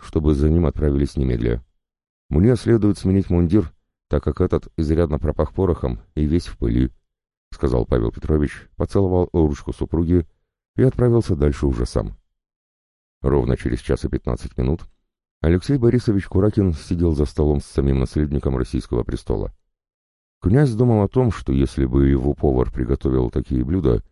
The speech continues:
что были на столе, то он бы выгнал того в зашей. Щи, пшённая каша и жаркое — вот главные блюда на обеде у де юре второго человека в империи.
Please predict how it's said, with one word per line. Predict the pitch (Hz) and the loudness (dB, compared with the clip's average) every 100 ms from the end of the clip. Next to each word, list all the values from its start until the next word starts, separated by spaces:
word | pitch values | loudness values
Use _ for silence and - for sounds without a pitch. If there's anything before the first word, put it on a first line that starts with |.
| _ - | _ -14
что | - 67 | -4 0
были | 64 62 | 0 0
на | 60 | -2
столе, | - 62 57 52 _ _ _ _ _ - | -2 -2 -2 -4 _ _ _ _ _ -2
то | 127 | 0
он | 131 | 2
бы | 104 | 2
выгнал | 101 117 113 107 | 2 2 2 0
того | 82 82 | 0 0
в | 85 | 0
зашей. | 76 73 58 53 - _ _ _ _ _ | -2 -2 -2 -4 -8 _ _ _ _ _
Щи, | - 92 95 85 | -6 0 0 -2
пшённая | - - 69 65 64 | -6 -2 0 0 0
каша | 78 73 65 | 0 0 0
и | |
жаркое — | 60 67 - 101 71 52 - _ _ _ _ - | 0 -2 0 2 2 0 -10 _ _ _ _ -2
вот | 113 110 | 0 2
главные | 107 107 95 90 | 2 2 2 2
блюда | 90 104 85 | 2 2 2
на | 80 | 2
обеде | 78 90 76 78 69 | 2 2 2 0 0
у | 69 | -4
де | 65 | 0
юре | 78 85 76 | 2 2 2
второго | - 71 69 | 0 -2 -2
человека | - 69 67 67 | -2 0 0 0
в | 67 | 0
империи. | 64 - 57 55 50 | 0 0 -2 -2 -6